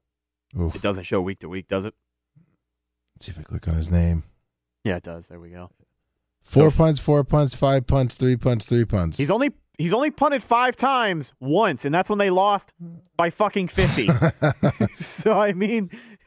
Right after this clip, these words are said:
Speaker 2: I, I kinda, I kinda like under four and a half. I, I, I
Speaker 1: All right,
Speaker 2: don't
Speaker 1: let's go under.
Speaker 2: Or what do you think? Tommy Townsend for Kansas City on the other end of the spectrum. We could go over three and a half.
Speaker 1: No, I don't think Kansas City's gonna really punt much, do you?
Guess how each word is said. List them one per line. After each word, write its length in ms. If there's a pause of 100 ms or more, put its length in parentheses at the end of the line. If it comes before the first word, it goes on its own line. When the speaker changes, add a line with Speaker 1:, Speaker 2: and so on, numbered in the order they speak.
(500)
Speaker 2:
I, 80
I 320
kinda, 520
I 80
kinda 320
like 360
under 320
four 300
and 80
a 40
half. 400 (1000)
I, 360 (160)
I, 480 (400)
I 60
Speaker 1:
All 40
right, 100
Speaker 2:
don't 80
Speaker 1:
let's 140
go 220
under. 300 (1160)
Speaker 2:
Or 140
what 120
do 60
you 100
think? 200
Tommy 280
Townsend 520
for 80
Kansas 360
City 200
on 80
the 100
other 160
end 120
of 20
the 60
spectrum. 400
We 80
could 180
go 260
over 380
three 300
and 100
a 40
half. 100
Speaker 1:
No, 200
I 420
don't 180
think 140
Kansas 300
City's 300
gonna 140
really 220
punt 220
much, 260
do 80
you? 300